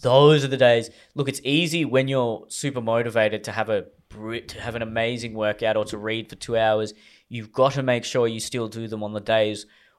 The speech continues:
where you feel the least motivated, so that those troughs, uh, aren't as low as they otherwise would be. The peaks are always gonna be high,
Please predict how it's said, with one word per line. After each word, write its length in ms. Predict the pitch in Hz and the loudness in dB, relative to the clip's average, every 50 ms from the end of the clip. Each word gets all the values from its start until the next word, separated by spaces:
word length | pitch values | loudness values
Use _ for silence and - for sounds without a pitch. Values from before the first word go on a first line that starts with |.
| _ _ | _ _
where 560 | - 120 120 120 120 120 117 117 117 113 - - | 0 2 4 4 6 4 4 4 4 2 0 -4
you 600 | - 104 117 113 113 113 110 110 110 110 107 - - | -8 -10 -8 -6 -6 -4 -4 -4 -4 -4 -6 -8 -10
feel 200 | - 123 120 113 | -6 -4 -4 -2
the 100 | 107 110 | -2 -4
least 320 | 107 107 107 107 - - | -4 -4 -4 -6 -8 -10
motivated, 580 | 104 101 101 104 101 95 101 95 95 95 92 - | -8 -6 -6 -6 -6 -6 -6 -6 -6 -6 -8 -8
so 200 | - 120 113 107 | -2 -2 -2 2
that 200 | 113 110 104 - | 2 0 0 2
those 280 | 117 117 113 110 - | 0 0 0 -2 -6
troughs, 800 | - - - - - 156 160 143 120 110 - - - - - - _ _ _ _ _ _ _ _ _ - | -12 -14 -12 -2 4 6 6 8 6 4 2 -4 -10 -10 -10 -10 _ _ _ _ _ _ _ _ _ -6
uh, 340 | 110 110 107 107 107 101 - | -2 0 0 0 0 -2 -2
aren't 340 | - 113 113 107 104 104 - | 0 0 0 0 0 -2 -4
as 180 | 113 107 101 107 | -8 -8 -6 0
low 240 | 113 107 107 101 101 | 2 2 2 2 0
as 80 | 98 | -2
they 160 | 104 110 101 98 | -2 -2 0 0
otherwise 420 | 98 95 107 98 101 98 95 - | -2 -2 -2 -4 -4 -4 -4 -6
would 220 | 101 101 107 101 - | -8 -8 -8 -8 -8
be. 240 | - 90 85 - - | -10 -10 -10 -12 -12
The 60 | - 107 | -12 -8
peaks 340 | - 143 165 175 170 - | 0 0 0 0 0 0
are 40 | 170 | 2
always 200 | 170 165 170 165 | 2 2 2 2
gonna 160 | 151 156 151 | -2 -4 -2
be 120 | 147 135 110 | -2 -4 -6
high, 500 | 104 120 135 135 113 92 - - - | -2 0 0 2 0 -2 -4 -10 -14